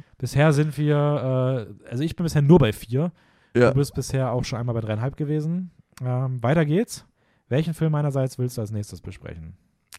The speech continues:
Speaker 1: Eddie. Edward mit dem Scherenhänden hat sich Dennis rausgesucht.
Speaker 2: Mhm.
Speaker 1: Ein Film, der das hier ein bisschen,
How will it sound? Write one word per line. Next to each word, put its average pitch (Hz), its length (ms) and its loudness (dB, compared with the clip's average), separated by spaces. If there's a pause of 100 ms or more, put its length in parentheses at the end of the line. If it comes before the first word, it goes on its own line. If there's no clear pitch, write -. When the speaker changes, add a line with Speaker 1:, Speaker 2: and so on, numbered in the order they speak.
Speaker 1:
Eddie. 98 300 2 (1120)
Edward 101 720 2
mit 95 220 -4
dem 90 300 -2 (100)
Scherenhänden 85 800 -2
hat 80 140 -4
sich 80 100 -10
Dennis 80 340 -6
rausgesucht. - 840 -8
Speaker 2:
Mhm. 92 380 -12
Speaker 1:
Ein 87 100 -12
Film, 107 240 0
der 104 100 4
das 98 160 -2
hier 104 140 0
ein 92 120 -2
bisschen, 95 300 -6